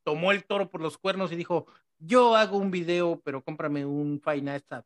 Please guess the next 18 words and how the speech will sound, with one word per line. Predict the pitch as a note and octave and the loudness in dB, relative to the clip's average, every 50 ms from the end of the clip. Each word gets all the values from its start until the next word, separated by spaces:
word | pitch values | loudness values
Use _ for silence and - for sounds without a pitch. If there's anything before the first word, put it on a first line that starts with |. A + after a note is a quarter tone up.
| _ - | _ -16
Freddy's | - C3+ C3 B2+ A#2+ - | -14 -12 -10 -10 -12 -12
no | C3+ C3+ | -14 -16
sé | B2+ - - _ | -18 -18 -14 _
qué, | - G#3 A#3 | -4 -4 -2
y | A#3 G3 D#3 | -2 -2 -2
yo | D#3+ D#3+ | -2 -2
hago | D#3 D3+ D#3 | 0 -2 -2
el | C#3+ | -4
video | C#3 C#3 C3 D#3+ F#3 G3+ G3+ | -4 -6 -8 -6 -6 -6 -6
para | - D#3 C#3+ B2+ | -6 -6 -8 -8
que | - _ | -10 _
el | _ _ | _ _
canal | C3 C3+ C#3+ D#3 D#3 | -14 -10 -8 -8 -6
no | D3+ D#3 | -8 -8
se | D3 - D3 | -10 -12 _
quede | _ D#3+ D#3 C#3+ | _ -8 -8 -8
sin | D3 D3 C3+ C3 | -8 -8 -8 -8
videos". | C3+ C3 C#3+ D3+ E3 F#3 F#3 - | -8 -6 -6 -6 -6 -6 -8 -12